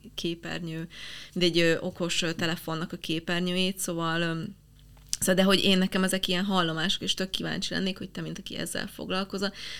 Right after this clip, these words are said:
te mit látsz, hogy jelen pillanatban az olvasással hogy állunk? Mi felnőttek is,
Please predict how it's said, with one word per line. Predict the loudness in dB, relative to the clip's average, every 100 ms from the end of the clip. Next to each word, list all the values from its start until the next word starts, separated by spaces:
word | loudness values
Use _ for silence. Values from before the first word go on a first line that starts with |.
| -10 -2
te |
mit | 2 2 0
látsz, | -2 -2 -2 -2
hogy | -4 -4 -10 -6
jelen | 0 2 0 -2
pillanatban | -2 -2 -2 -4 -4 -4
az | -4
olvasással | -4 -4 0 0 2 2 2 2 0 -2 -4 -10
hogy | -6 0 0 0
állunk? | -2 0 0 -2 -4 -6 -8 -18 -18 -18 -20 -20 -12 -2
Mi | 0
felnőttek | 2 2 4 4 2 0 -2 -2
is, | -2 2 0